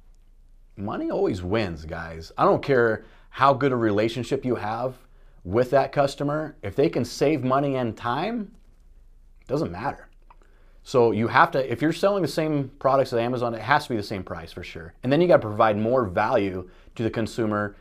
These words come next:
than what Amazon does. That's how you win. And how do you do that? It's through customer experience. It's through,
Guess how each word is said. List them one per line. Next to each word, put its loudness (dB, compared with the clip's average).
than -2
what 4
Amazon -2
does. -20
That's -8
how 0
you -4
win. -12
And -10
how 2
do 2
you -2
do 0
that? -8
It's -8
through -2
customer -4
experience. -10
It's -12
through, -2